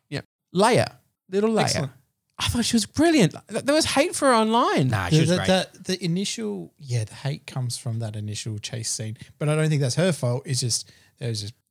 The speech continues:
Speaker 1: Yeah, I didn't understand
Speaker 2: Yeah.
Speaker 1: that chase scene. I thought maybe, like, they were toying with her, but I'm like, "No, they just want to
Speaker 2: Yeah.
Speaker 1: kidnap her. Why would they toy? They just take her."
Speaker 2: Just grab her and
Speaker 1: Appar-,
Speaker 2: go.
Speaker 1: maybe they were high on spice.
Speaker 3: Very possibly.
Speaker 1: Let's just say that.
Speaker 3: Yeah.
Speaker 2: Yeah, I suppose.
Speaker 1: Um, she's little, she's feisty, she had attitude and an iron will. I think she was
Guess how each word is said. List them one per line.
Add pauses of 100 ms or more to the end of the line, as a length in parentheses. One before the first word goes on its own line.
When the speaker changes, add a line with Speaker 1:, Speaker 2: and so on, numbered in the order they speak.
Speaker 1:
Yeah,
I
didn't
understand
Speaker 2:
Yeah.
Speaker 1:
that
chase
scene.
I
thought
maybe,
like,
they
were
toying
with
her,
but
I'm
like,
"No,
they
just
want
to
Speaker 2:
Yeah.
Speaker 1:
kidnap
her.
Why
would
they
toy?
They
just
take
her."
Speaker 2:
Just (120)
grab
her
and
Speaker 1:
Appar-,
Speaker 2:
go.
Speaker 1:
maybe
they
were
high
on
spice. (180)
Speaker 3:
Very
possibly.
Speaker 1:
Let's
just
say
that.
Speaker 3:
Yeah.
Speaker 2:
Yeah, (240)
I
suppose.
Speaker 1:
Um, (100)
she's
little,
she's
feisty, (140)
she
had
attitude
and
an
iron
will. (220)
I
think
she
was